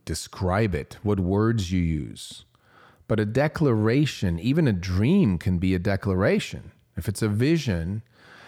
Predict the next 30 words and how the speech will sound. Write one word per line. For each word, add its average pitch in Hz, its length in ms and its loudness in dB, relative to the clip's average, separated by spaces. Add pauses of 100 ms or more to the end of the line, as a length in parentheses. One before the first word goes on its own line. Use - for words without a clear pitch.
(300)
as 120 240 0
long 156 640 2
as 104 180 -2
it 110 100 2
has 107 300 2
intention, 135 800 0
right? 95 340 0
'Cause 120 100 -2
the 127 60 0
moment 226 300 4
it 165 60 4
has 151 200 2
intention 135 760 0
behind 107 540 2
it, 87 280 -4 (680)
you're 123 180 2
declaring 113 800 0
it." - 280 -16 (680)
And 127 140 2
so 147 140 0
when 131 180 4
my 123 120 4
wife 131 300 2
and 180 80 2
I 131 140 4
decided 104 520 0
to 98 120 -2
name 98 280 2
this - 420 -4 (760)
podcast 85 800 -6